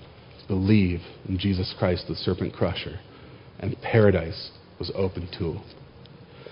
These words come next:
That is our hope. We're not in paradise, but there's hope, a sure, solid hope in Jesus Christ.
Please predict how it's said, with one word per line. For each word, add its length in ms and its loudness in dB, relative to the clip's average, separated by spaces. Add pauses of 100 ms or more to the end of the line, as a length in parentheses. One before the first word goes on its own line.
(240)
That 340 6
is 320 0 (100)
our 220 -2
hope. 440 -2
We're 100 0
not 180 6
in 100 4
paradise, 640 2 (1500)
but 100 -10
there's 220 -10
hope, 460 6 (1120)
a 80 -6
sure, 640 4 (240)
solid 340 6
hope 260 -4 (640)
in 80 -6
Jesus 360 -4
Christ. 440 -12